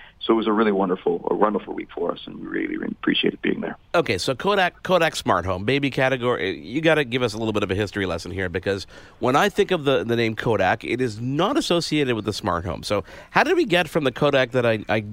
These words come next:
Speaker 2: I knew and loved when I grew up to where we are today?
Speaker 1: Absolutely. So, I mean, Kodak's, uh, undergone a lot of transformation over the years. And, and with Kodak Smart Home, we're looking on building that long-term trust that people have had with the brand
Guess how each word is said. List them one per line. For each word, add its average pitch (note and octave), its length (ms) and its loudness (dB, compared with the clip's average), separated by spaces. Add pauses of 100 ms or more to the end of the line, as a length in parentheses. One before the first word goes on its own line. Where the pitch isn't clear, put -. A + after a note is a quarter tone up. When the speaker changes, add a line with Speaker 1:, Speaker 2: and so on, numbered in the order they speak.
Speaker 2:
I A2+ 80 4
knew B2 240 2
and C3+ 100 2
loved A2+ 220 2
when A2 160 2
I G2+ 60 0
grew F#2+ 240 0
up F2 160 0
to A2 100 -4
where G2+ 200 2
we G2 140 0
are E2 140 -2
today? - 340 -6 (1700)
Speaker 1:
Absolutely. C#3 540 4
So, B2+ 100 2
I B2+ 60 2
mean, C3 140 -6
Kodak's, - 340 -2 (160)
uh, F2 180 -2
undergone G#2+ 340 2
a G2 60 -2
lot F#2+ 140 0
of G2+ 80 -4
transformation F#2 680 -4
over F#2+ 180 0
the - 120 -10
years. - 360 -4
And, F#2 220 0
and F#2 160 -2
with F#2+ 120 0
Kodak A2 320 4 (140)
Smart G2 240 2
Home, F2+ 220 -4 (100)
we're F#2+ 140 -6
looking G2 260 -4
on F#2+ 220 -2
building G2 380 0
that E2+ 200 -2
long-term F2+ 480 -2 (100)
trust - 300 0
that - 140 -12
people F#2 240 -2
have F#2 80 0
had F2 200 2
with F2+ 120 -4
the G2+ 80 -4
brand F#2+ 420 0